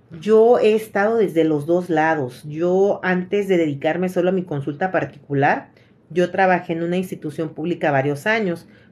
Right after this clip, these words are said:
Muchos pacientitos, eh, míos, bueno, no pacientitos, muchos seguidores de, de redes sociales me conocieron en la institución y ellos saben que a pesar de que yo los vi en la institución,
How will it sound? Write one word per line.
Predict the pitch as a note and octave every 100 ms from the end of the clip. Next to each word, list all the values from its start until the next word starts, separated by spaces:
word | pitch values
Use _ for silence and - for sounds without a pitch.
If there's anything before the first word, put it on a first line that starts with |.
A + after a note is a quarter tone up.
| -
Muchos | G#3+ A3 C4
pacientitos, | A3+ G#3+ F#3 F#3 F#3 G#3 G#3+ - - -
eh, | F3 E3+ E3 E3
míos, | F3 F#3 G3+ A3+ C#4+ -
bueno, | G#3 A3+ A#3+
no | D4+ D#4
pacientitos, | G4+ F4 A3 F#3+ F#3 F#3
muchos | A3 D#4
seguidores | D4 A3+ F3 F#3 G#3+
de, | F#3+ D3+ C3
de | D#3+ D#3
redes | F3 F#3
sociales | G#3 D#3+ - D3 D3+ A3 - - - - _
me | F#3+ F#3
conocieron | F#3 F3 E3+ F#3+
en | A3 A3
la |
institución | E3 D3 D#3 C#3+ - E3 G#3 F#3
y | F3+
ellos | F#3+ F#3+
saben | F#3 F3 G3+
que | F3+
a | D#3
pesar | C#3+ C#3 F3 G#3+
de | B3+
que | F#3
yo | E3
los | F#3 F3+
vi |
en | E3+
la | F#3
institución, | G#3 - D3 C#3 C#3 E3+ -